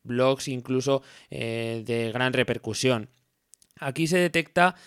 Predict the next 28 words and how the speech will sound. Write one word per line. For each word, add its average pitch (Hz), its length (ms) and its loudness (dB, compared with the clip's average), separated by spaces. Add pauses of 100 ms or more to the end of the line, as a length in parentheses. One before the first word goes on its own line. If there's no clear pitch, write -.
(200)
una 151 220 2
necesidad. 120 640 -2 (380)
Hemos 139 240 -2
visto 151 400 0
que, 120 400 -4
que 127 100 -4
los 120 160 -4
enlaces 127 400 -2
en 139 160 -4
medios 135 240 0
de 135 80 -2
comunicación, 131 720 -2 (320)
eh, 120 320 -6
son 143 280 -4
complejos 139 640 -2
de 131 200 0
obtener 139 440 -2
y 123 100 -2
son 139 220 -4
caros. 175 340 -2
Pues 131 180 -2
bueno, 143 320 0 (320)
eh, 123 380 -6
necesitamos 127 720 -4
enlaces 139 460 0
que 123 160 -6
sean 123 280 0
accesibles 180 840 -2